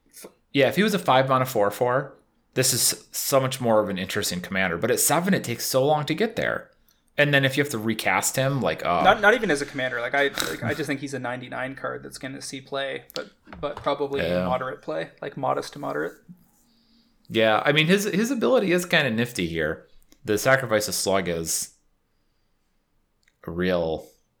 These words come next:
Speaker 2: r-, really unlikely to come into play very often, but the, yeah, just the minus one, minus one counters are fun.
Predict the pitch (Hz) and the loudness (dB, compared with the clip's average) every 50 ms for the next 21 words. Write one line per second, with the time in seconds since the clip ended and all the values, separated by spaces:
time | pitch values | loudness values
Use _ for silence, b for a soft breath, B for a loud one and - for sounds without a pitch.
0 | _ _ _ _ _ _ _ _ _ _ _ _ _ _ _ _ _ _ _ _ | _ _ _ _ _ _ _ _ _ _ _ _ _ _ _ _ _ _ _ _
1 | _ _ _ _ _ _ _ _ _ _ _ _ - 139 143 - - - 170 156 | _ _ _ _ _ _ _ _ _ _ _ _ -12 -10 -10 -6 -4 -2 0 2
2 | 160 - 214 185 156 135 127 120 117 117 - 113 104 107 - - - 113 117 - | 4 6 8 8 6 6 6 4 2 2 4 2 2 2 2 -2 -2 -4 -6 -8
3 | - - - 110 101 95 95 110 107 101 92 90 98 101 - - - 98 92 90 | -6 -2 0 0 2 2 4 4 4 4 4 4 2 2 0 0 0 0 0 0
4 | 95 - 113 101 - 87 92 101 92 90 87 87 - 101 101 98 95 92 107 - | 0 2 0 0 0 0 0 0 2 2 2 0 0 0 0 0 0 0 -2 -4
5 | - 101 92 85 95 95 95 90 - 90 85 82 87 90 87 - 82 85 - 80 | -2 -4 -2 0 0 -2 -2 -2 -4 -4 -4 -4 -4 -4 -6 -8 -8 -8 -6 -4
6 | 76 73 73 78 73 - - 76 73 73 - | -4 -4 -6 -8 -8 -6 -4 -4 -4 -4 -6